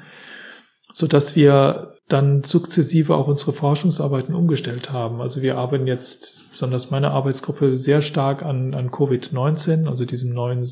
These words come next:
Coronavirus. Und, ähm, es wird sehr viel Diagnostik gemacht. Wir haben jetzt etwa zwanzig bis dreißig Personen in dem gesamten Institut, die an dem neuen Coronavirus arbeiten.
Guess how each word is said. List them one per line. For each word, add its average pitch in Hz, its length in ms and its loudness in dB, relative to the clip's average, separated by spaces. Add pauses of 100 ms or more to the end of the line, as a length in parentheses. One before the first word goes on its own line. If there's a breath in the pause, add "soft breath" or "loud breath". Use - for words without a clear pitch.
(160)
Coronavirus. 143 960 0 (520 loud breath)
Und, 123 540 -2
ähm, 120 440 -2 (100)
es - 140 -8
wird 131 120 0
sehr 139 140 4
viel 147 160 0
Diagnostik 131 640 0
gemacht. - 800 -8
Wir 135 120 -4
haben 123 120 -2
jetzt 123 240 -4
etwa 120 680 -8 (580 soft breath)
zwanzig 139 380 -2
bis - 140 -6
dreißig - 380 -4
Personen 131 460 -2
in 127 120 -4
dem 127 100 -4
gesamten 127 440 -4
Institut, 139 560 -4
die 135 120 -2
an 131 140 -2
dem 127 120 0
neuen 120 300 -4
Coronavirus 120 760 -4
arbeiten. 117 460 -10